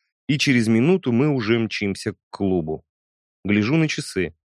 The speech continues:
Пять минут пятого. Вполне успеваю. Копейка притормаживает около входа в клуб.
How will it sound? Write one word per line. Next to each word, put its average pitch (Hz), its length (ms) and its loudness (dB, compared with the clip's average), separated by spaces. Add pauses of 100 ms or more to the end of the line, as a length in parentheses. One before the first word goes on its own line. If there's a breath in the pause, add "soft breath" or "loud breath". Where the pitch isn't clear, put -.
(500)
Пять 135 220 2
минут 131 380 0
пятого. 78 480 -6 (720)
Вполне 123 400 2
успеваю. 92 680 -2 (500)
Копейка 151 480 0
притормаживает 131 840 -2
около 131 300 0
входа 101 340 0
в - 80 -20
клуб. 120 380 -2